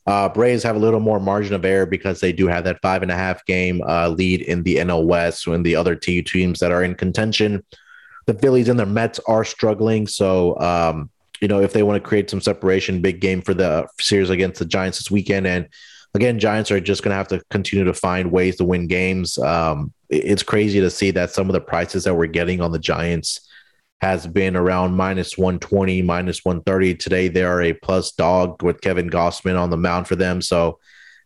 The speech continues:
um, keep that in mind. And the Yankees and A's, like we mentioned earlier, uh, you know, both teams heading in opposite directions here. Yankees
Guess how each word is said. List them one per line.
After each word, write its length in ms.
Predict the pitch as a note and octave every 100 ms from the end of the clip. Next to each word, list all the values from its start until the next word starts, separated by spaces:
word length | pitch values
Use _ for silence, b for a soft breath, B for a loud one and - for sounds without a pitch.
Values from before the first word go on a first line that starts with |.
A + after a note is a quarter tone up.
| -
um, 560 | F2+ F2 F2 E2+ F2+ - _ _ _ _ _ _ _ - -
keep 200 | C3 A#2
that 200 | A#2+ A#2
in 80 | A2+
mind. 280 | A2+ A#2 A#2
And 100 | A#2+
the 60 |
Yankees 340 | A#2+ C#3+ C#3 A#2+
and 100 | G#2
A's, 220 | G#2 G2
like 140 | F2+
we 80 | F#2+
mentioned 400 | F2+ F2+ - E2+
earlier, 560 | D#2 D#2+ D#2+ E2 E2 D2
uh, 300 | E2+ E2+ E2 - _ _
you 60 | F#2
know, 320 | F2+ E2+ E2+ _ _ _
both 220 | G2+ G2
teams 260 | - F#2+ F2+
heading 180 | F2+
in 100 | F2+
opposite 460 | F#2 F2 G2 E2+ D#2
directions 540 | F2 F2 F2 - F#2
here. 160 | E2+ F2+
Yankees 680 | E2+ F#2 F#2+ - G2 F2+